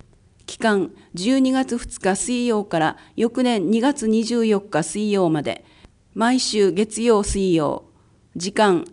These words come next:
十八時三十分から二時間程度。場所、株式会社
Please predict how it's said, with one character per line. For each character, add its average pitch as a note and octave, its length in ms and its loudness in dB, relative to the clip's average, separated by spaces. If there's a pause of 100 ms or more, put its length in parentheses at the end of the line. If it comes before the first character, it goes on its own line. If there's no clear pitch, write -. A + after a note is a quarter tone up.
(140)
十 A#3+ 240 0
八 A3+ 280 -2
時 A3 100 0
三 A#3+ 240 0
十 A3 140 -4
分 G3+ 300 -2
か E3 120 0
ら D#3+ 200 0
二 G3+ 160 2
時 G#3 100 -6
間 G3+ 260 2
程 E3+ 240 -2
度。 C3 200 -4 (960)
場 A3+ 140 0
所、 G3 340 -2 (220)
株 A#3+ 240 0
式 A#3 240 -2
会 G3 200 2
社 D#3 300 -2